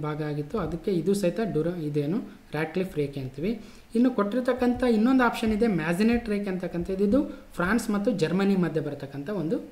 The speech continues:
line. Okay, ಇಷ್ಟು information ತಿಳ್ಕೊಬೇಕಾಗುತ್ತೆ. So ಇನ್ನು ಎಪ್ಪತ್ತನೇ ಕ್ವಶನ್ನು, ವೀರಶೈವ ಧರ್ಮ ಸಂಸ್ಥಾಪಕರಾದ ಶ್ರೀ ಬಸವೇಶ್ವರರು ಇವರ ಆಸ್ಥಾನದಲ್ಲಿದ್ದರು. ಯಾರ ಆಸ್ಥಾನದಲ್ಲಿದ್ದರು ಬಸವಣ್ಣನವರು?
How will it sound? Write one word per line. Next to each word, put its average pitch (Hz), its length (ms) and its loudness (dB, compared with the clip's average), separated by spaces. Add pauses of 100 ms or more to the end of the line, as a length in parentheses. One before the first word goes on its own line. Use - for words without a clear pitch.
(180)
line. 131 300 -6 (500)
Okay, - 300 -14 (300)
ಇಷ್ಟು 240 200 2
information 196 540 0
ತಿಳ್ಕೊಬೇಕಾಗುತ್ತೆ. 135 760 -4 (800)
So 240 60 6
ಇನ್ನು 247 120 6
ಎಪ್ಪತ್ತನೇ 277 480 4
ಕ್ವಶನ್ನು, 262 680 2 (220)
ವೀರಶೈವ 254 720 4 (120)
ಧರ್ಮ 202 280 2
ಸಂಸ್ಥಾಪಕರಾದ 190 1000 -2
ಶ್ರೀ 240 300 4
ಬಸವೇಶ್ವರರು 190 1120 2 (200)
ಇವರ 285 260 6
ಆಸ್ಥಾನದಲ್ಲಿದ್ದರು. 165 1040 4
ಯಾರ 214 280 2
ಆಸ್ಥಾನದಲ್ಲಿದ್ದರು 196 720 2
ಬಸವಣ್ಣನವರು? 160 1000 0